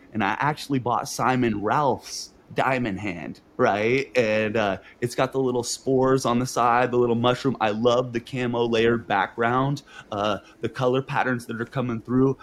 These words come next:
and then the triangle shape that the art's based off of, right? When, when Crow came on, he was speaking about how, uh, he wanted to design around shapes instead of a, a,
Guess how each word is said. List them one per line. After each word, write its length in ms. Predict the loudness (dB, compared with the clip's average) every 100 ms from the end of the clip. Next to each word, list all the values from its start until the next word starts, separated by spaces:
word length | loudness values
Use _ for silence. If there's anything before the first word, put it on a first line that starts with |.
| -10
and 80 | -4
then 100 | -2
the 80 | -2
triangle 680 | -6 -4 0 0 0 -2 -4
shape 500 | -4 -2 -2 -4 -8
that 160 | -10
the 80 | -8 -4
art's 280 | -4 -6
based 480 | -10 -4 -4 -4 -8
off 280 | -10 -8 -10
of, 240 | -12 -12 -16 -8
right? 280 | -6 -6
When, 160 | -8 -10 -10
when 160 | -10 -8
Crow 240 | -2 -2
came 280 | -2 -4 -2
on, 380 | 0 0 -2 -6 -16 -16
he 80 | -10
was 120 | -10
speaking 340 | -10 -12 -10 -4
about 260 | -2 -2
how, 320 | 0 -2 -2 -8 -20 -16
uh, 180 | -10 -10
he 140 | -10 -10
wanted 240 | -8 -8
to 80 | -10
design 340 | -8 -4 -4
around 320 | -4 -4 -6
shapes 640 | -6 -8 -8 -8 -12 -18 -18
instead 400 | -18 -14 -8 -6
of 260 | -6 -8 -10 -12
a, 40 |
a, 580 | -10 -10 -12 -14 -14 -14